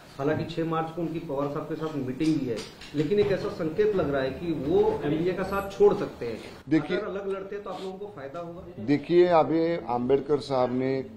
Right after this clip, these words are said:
Speaker 2: कल ही अपना official statement दिया है कि उन, उनकी permission लेने के बजाय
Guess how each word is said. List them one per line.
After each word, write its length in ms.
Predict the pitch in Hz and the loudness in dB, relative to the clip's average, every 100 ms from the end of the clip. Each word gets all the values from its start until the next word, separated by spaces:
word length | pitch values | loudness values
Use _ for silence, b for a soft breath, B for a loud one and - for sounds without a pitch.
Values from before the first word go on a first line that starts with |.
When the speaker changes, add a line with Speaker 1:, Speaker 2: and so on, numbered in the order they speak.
| - | -4
Speaker 2:
कल 140 | 131 139 | 0 2
ही 340 | 143 147 160 | 2 2 2
अपना 360 | - 110 - 127 | 2 0 0 0
official 520 | 117 - 127 131 131 | 0 0 -4 -2 -4
statement 580 | 127 131 120 135 147 120 | -2 -2 0 0 0 2
दिया 200 | 107 104 | 4 6
है 280 | 104 - B B B B - | 4 0 B B B B 0
कि 80 | 147 | 4
उन, 260 | 139 139 - - | 4 4 0 -2
उनकी 320 | 139 139 190 | -2 0 -2
permission 720 | 190 160 143 147 143 156 147 | 2 2 4 2 0 0 0
लेने 300 | 139 127 127 | 2 2 2
के 140 | 127 135 | 0 0
बजाय 460 | 107 104 123 92 | 2 8 8 8